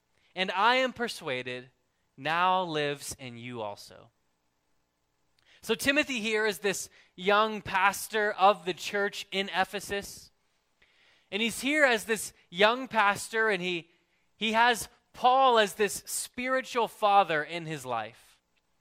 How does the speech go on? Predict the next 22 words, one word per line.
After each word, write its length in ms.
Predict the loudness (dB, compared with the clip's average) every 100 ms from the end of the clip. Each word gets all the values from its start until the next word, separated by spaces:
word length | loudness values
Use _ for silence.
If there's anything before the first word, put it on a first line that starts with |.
| _ _ _ _ _ _
And 140 | -4 2
yet 140 | 2
here, 380 | 2 2 4 2
Paul 600 | 0 2 6 6 6 0 _ _ _
doesn't 460 | 2 4 2 -4 -2
mention 520 | -2 -2 -2 -2 0
a 100 | -2
father 760 | -4 -4 2 6 4 4 0 0
or 360 | 0 2 2
a 140 | 0 -6
grandfather. 960 | -4 -4 -2 -6 -4 -2 -2 -4 -10 -16 _ _ _ _ _ _ _ _ _
He 140 | -6
says, 220 | -2 -2 -2
"Timothy, 540 | 0 2 0 -2 0
there 220 | 2 4
is 140 | 4 2
a 120 | -2
sincere 1040 | -2 -4 -4 -4 -4 -2 -2 2 2 0 -6 _
faith 760 | -20 -18 0 4 6 6 2 -10 -8
in 340 | -4 -2 -4
your 420 | -2 2 4 2 0
life. 720 | 0 0 0 -6 _ _